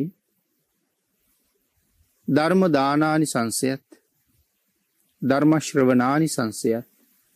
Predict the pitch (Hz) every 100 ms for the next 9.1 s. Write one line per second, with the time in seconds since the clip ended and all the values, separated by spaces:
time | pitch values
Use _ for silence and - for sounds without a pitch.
0 | _ _ _ _ _ _ - 135 135 143
1 | 143 139 131 - 139 - 156 - - -
2 | - - - - 120 123 131 135 135 120
3 | 113 117 113 127 135 131 117 - 117 113
4 | 113 113 113 113 117 110 101 107 117 _
5 | _ _ _ _ _ _ _ _ _ _
6 | - 143 143 135 117 127 127 131 120 117
7 | 113 113 113 117 113 117 117 107 123 135
8 | - 110 107 - 110 110 127 - - 98